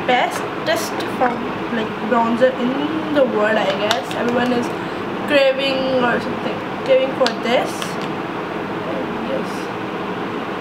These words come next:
I like this because it have, like, a, ना ज़्यादा इस, बहुत ज़्यादा भी नहीं है, बहुत कम भी नहीं है इसका,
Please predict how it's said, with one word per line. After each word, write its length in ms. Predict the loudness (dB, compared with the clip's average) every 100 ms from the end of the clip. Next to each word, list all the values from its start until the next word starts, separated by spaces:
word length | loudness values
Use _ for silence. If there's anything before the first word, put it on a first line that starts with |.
| -6 0 0
I 60 | 4 4
like 200 | 2 0
this 140 | -4
because 240 | -4 -4 -4 -4
it 200 | -4 0
have, 120 | 2
like, 240 | 2 2 4
a, 120 | 4 4 -2 -4 -4 -2 2
ना 120 | 4
ज़्यादा 300 | 4 4 4 2
इस, 100 | 0 -4 -4 -4 -4 -4 -4 -4 -6 -4 -2 0
बहुत 220 | 4 4 6
ज़्यादा 260 | 4 4
भी 140 | 2 0
नहीं 180 | 0
है, 160 | 0 0 -2 -4 -4 -4 -4 2
बहुत 260 | 2 2
कम 200 | 0 0 0
भी 80 | 0
नहीं 200 | 0 0
है 60 |
इसका, 340 | 0 -2 0